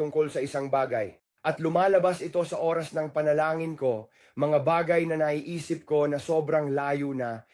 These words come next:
na kung alam ko lang kung paano gawin, magiging ito, parang mas malaki pa ito kaysa sa computer,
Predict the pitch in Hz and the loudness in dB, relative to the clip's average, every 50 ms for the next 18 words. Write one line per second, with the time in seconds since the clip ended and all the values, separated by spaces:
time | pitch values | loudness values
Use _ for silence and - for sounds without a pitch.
0 | _ _ _ - 147 156 - 170 185 151 156 175 175 175 170 156 165 160 165 165 | _ _ _ -2 0 2 4 2 2 4 2 2 2 2 2 0 2 2 4 2
1 | 165 165 160 - 160 160 151 - 135 101 151 156 160 170 160 147 143 143 143 151 | 2 0 -2 -4 -6 -6 -4 -4 -2 0 0 2 2 0 0 0 0 0 2 2
2 | 143 131 120 113 107 - 143 151 151 165 170 151 170 165 - 151 143 - 175 156 | 0 0 -2 -4 -8 -4 -4 -2 0 0 0 0 0 -2 -2 -2 2 4 2 4
3 | - 143 139 139 135 - - _ _ _ _ _ _ _ - 151 143 - 165 160 | 4 0 -2 -2 -4 -6 -10 _ _ _ _ _ _ _ 0 0 0 4 4 4
4 | 156 156 147 156 147 - 151 139 139 139 - 170 170 170 170 - 139 - 139 131 | 4 4 2 0 -2 0 0 0 0 2 4 4 4 4 4 0 -6 -6 -6 -10
5 | 139 127 - 131 127 120 147 165 165 160 175 170 175 170 - | -10 -8 -6 -6 -6 -4 -4 -4 -2 2 2 2 2 2 -4